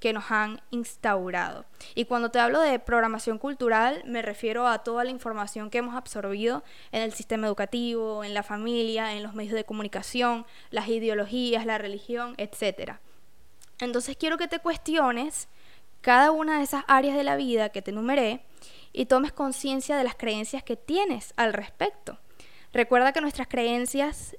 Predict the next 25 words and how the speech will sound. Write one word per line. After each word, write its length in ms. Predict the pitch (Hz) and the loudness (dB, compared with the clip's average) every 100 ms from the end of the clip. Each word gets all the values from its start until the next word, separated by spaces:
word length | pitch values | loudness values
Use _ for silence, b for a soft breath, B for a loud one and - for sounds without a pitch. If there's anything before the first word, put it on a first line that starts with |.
| - | 0
determinan 760 | 233 233 226 220 220 226 247 - | 2 2 2 0 0 0 0 0
el 160 | 226 - | 0 0
comportamiento, 1080 | 214 202 202 214 240 247 233 226 226 226 247 | -2 -2 -2 -4 -2 -4 -4 -4 -4 -4 -8
nuestras 340 | 208 - 226 | -10 -8 -6
acciones 720 | 226 - 254 233 226 226 - - | -6 -2 0 2 0 -6 -8 -8
y 100 | 233 | -4
por 240 | 226 208 | 0 0
ende 360 | 220 233 - b b b - | 0 -2 -4 b b b 0
todo 240 | 254 247 254 | 4 6 4
lo 100 | 247 | 4
que 60 | |
hacemos 600 | 240 240 220 220 226 - - - | 0 2 2 -2 -6 -10 -16 -8
de 140 | 226 214 | -4 -4
nuestra 340 | 196 - 185 | -6 -6 -6
vida. 320 | 180 - - - - b b b b b | -6 -10 -14 -18 -18 b b b b b
Algo 260 | - 269 349 | 6 8 8
curioso 680 | 381 339 294 294 - 330 349 | 8 10 10 8 6 4 4
y 180 | - 254 | 2 2
muy 200 | 240 240 | 4 2
bonito 600 | 254 277 277 - 269 285 - | 2 0 -2 0 0 0 -4
es 180 | 233 | -6
que 360 | - 262 254 254 b b b - | -2 2 2 0 b b b -6
un 220 | 285 302 | -4 -2
triunfo 720 | 294 320 359 349 - 233 233 - - - | 0 0 2 0 -2 -4 -4 -8 -18 -6
en 200 | 247 233 | -6 -6